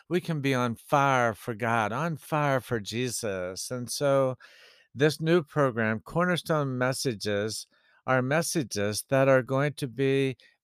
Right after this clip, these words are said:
based upon the Scriptures, which is the cornerstone of our life. The cornerstone so that we can build and grow. Jesus is the chief cornerstone,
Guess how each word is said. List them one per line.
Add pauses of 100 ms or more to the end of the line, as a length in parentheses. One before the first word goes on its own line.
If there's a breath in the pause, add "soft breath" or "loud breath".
based
upon
the
Scriptures,
which
is
the
cornerstone
of
our
life. (440)
The
cornerstone (280 loud breath)
so
that
we
can
build
and
grow.
Jesus
is
the
chief
cornerstone,